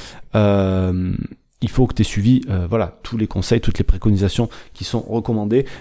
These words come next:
mais je peux pas te filer une meilleure garantie que ça. Donc, euh, si t'es prêt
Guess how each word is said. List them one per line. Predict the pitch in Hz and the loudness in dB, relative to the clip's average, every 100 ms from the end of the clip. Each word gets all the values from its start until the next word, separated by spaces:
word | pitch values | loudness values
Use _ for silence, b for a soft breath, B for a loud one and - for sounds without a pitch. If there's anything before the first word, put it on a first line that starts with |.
| B | B
mais | 107 | 4
je | - | 4
peux | 110 | 4
pas | 127 - | 2 0
te | - | -4
filer | - 101 104 - | -4 -2 -4 -2
une | 104 | 0
meilleure | 101 104 - | 2 2 0
garantie | - 95 98 - 107 B B | 0 0 0 0 -2 B B
que | - | 2
ça. | - - B B | 2 -2 B B
Donc, | 131 151 - - 110 | 2 2 0 -4 0
euh, | 110 | 0
si | - - | 2 2
t'es | 143 | 4
prêt | 139 - 147 | 2 2 -2